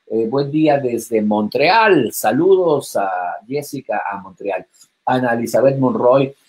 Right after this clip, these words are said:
saludos desde Bogotá, Colombia, gracias, y, y vamos a, a estar, eh, en contacto, eh, en este programa. José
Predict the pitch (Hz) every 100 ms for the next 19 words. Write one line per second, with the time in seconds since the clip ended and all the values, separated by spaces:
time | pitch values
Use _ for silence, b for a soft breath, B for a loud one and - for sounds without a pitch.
0 | - 147 135 147 143 117 113 101 110 92
1 | 104 101 104 139 143 143 - _ _ 117
2 | 113 113 165 190 151 127 101 92 - _
3 | _ _ 117 131 147 - 135 123 123 -
4 | _ _ _ 120 110 110 113 113 139 139
5 | 123 104 98 101 98 - 113 110 113 107
6 | 98 101 95 98 92 - 98 - 107 101
7 | - _ _ - 95 101 104 104 110 98
8 | 92 95 98 - 113 113 131 135 135